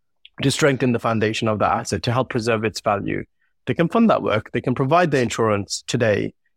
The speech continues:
at a lower premium than if they were to do it later. So it becomes a revenue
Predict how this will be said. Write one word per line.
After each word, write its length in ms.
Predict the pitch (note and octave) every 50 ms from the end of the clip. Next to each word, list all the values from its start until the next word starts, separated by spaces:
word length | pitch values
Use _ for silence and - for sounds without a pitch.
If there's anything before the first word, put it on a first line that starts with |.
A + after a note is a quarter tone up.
| _ -
at 100 | - A2
a 40 | A#2
lower 240 | A2+ A#2+ A#2 A#2 A2
premium 640 | G2+ - B2 A#2 A#2 A2 G#2+ G#2 G#2 G#2 G2+ G2+ _ -
than 120 | - A#2 A2
if 100 | - -
they 80 | A#2
were 40 | A2
to 120 | - -
do 100 | G#2+ A#2
it 60 | G2+ F#2+
later. 420 | G#2 G#2+ G#2+ - - G#2 G2 - _ _ _ _ _ _
So 140 | - - C#3
it 80 | B2+
becomes 320 | C3 C#3+ - E3 D#3+ D3+ C#3
a 100 | D3 C3
revenue 680 | A#2+ B2 C3+ C3+ C3 C#3+ C#3+ C#3 C#3 C3+ C3+ C3+ C3